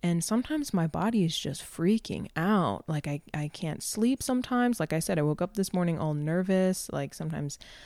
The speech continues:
I don't have any appetite. And I know it's just nerves of something new that's happening. And subconsciously, I know everything is about to change, and I'm a little bit freaked out about <laughs> it.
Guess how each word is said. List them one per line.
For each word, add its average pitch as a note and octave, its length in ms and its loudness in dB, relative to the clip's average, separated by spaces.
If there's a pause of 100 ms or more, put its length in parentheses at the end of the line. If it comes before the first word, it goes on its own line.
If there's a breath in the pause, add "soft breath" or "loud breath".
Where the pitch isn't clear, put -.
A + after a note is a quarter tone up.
(200 loud breath)
I E3+ 60 -2
don't E3 160 0
have D#3+ 120 -2
any D3 260 -2
appetite. F#3+ 840 0 (100)
And F3 140 0
I F3+ 80 2
know G3+ 220 4
it's G3 240 -2
just - 580 -2 (580)
nerves F3+ 540 4
of E3 100 2
something F3+ 400 4
new E3 220 6
that's - 200 -4
happening. D3+ 520 -4 (480 loud breath)
And E3 500 4 (380)
subconsciously, G3 760 2
I D#3+ 100 4
know D#3+ 560 6 (1040 soft breath)
everything E3+ 300 4
is D#3+ 100 2
about D3 220 0
to F#3 60 -2
change, F#3 320 6
and D#3+ 100 4
I'm C#3+ 80 4
a C#3+ 60 4
little F3+ 260 10
bit D#3+ 120 2
freaked E3+ 300 4
out A#3+ 160 4
about F#3+ 360 6
<laughs> - 0 -
it. G3 200 6